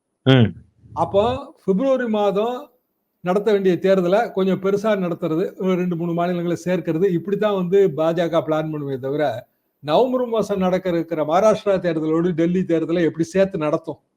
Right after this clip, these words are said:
Speaker 1: எஸ், கண்டிப்பா.
Speaker 2: செப்டம்பர்
Speaker 1: ஏன்னா இப்பயே
Speaker 2: எண்டுங்க இது.
Speaker 1: செப்டம்பர், ஆமா, எண்டு. அக்டோபர் ஒரு மாசம் தான் இருக்கு, வாய்ப்பே இல்ல.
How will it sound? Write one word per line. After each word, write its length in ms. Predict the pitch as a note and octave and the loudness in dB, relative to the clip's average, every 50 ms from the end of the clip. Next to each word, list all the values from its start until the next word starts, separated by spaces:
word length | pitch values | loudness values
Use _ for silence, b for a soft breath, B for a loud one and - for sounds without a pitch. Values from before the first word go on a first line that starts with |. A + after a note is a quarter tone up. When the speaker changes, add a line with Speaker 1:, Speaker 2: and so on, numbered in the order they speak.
| _ _ _ _ _ _ _ _ _ | _ _ _ _ _ _ _ _ _
Speaker 1:
எஸ், 300 | - A#2 A#2+ A2+ - - | 4 6 6 6 6 2
கண்டிப்பா. 500 | - - - - A2+ A2+ A2 G#2 - - | -12 -8 -2 2 4 4 4 4 4 2
Speaker 2:
செப்டம்பர் 420 | - - F#3 F3+ - D#3 E3 - - | 2 4 4 6 6 8 8 8 8
Speaker 1:
ஏன்னா 20 | |
இப்பயே 40 | E3+ | 8
Speaker 2:
எண்டுங்க 220 | F3+ G3 A3 A3 | 8 8 8 8
இது. 120 | G#3+ F#3+ E3 | 8 6 6
Speaker 1:
செப்டம்பர், 340 | D3 C#3+ D#3 - F#3 E3 | 4 4 4 4 4 4
ஆமா, 320 | C#3+ C3+ C3 C#3+ D#3 D3+ C3+ | 4 4 4 4 4 4 4
எண்டு. 500 | C3 C#3 D3 C#3+ D#3 F3 F3 C#3+ C3+ B2 | 6 6 6 4 4 2 4 4 2 2
அக்டோபர் 400 | A2+ C3 C#3 - - G3+ G3 F3+ | 2 -2 -2 2 4 6 8 8
ஒரு 120 | E3 E3+ | 8 8
மாசம் 200 | F3 F3+ F3 E3 - | 8 6 6 6 6
தான் 100 | G3 D#3+ | 4 4
இருக்கு, 140 | C3 B2 | 6 6
வாய்ப்பே 240 | C3 D3 D3 D3 E3+ | 6 6 6 6 4
இல்ல. 280 | D3+ A#2+ A2 G#2+ G2+ | 4 4 4 -2 -2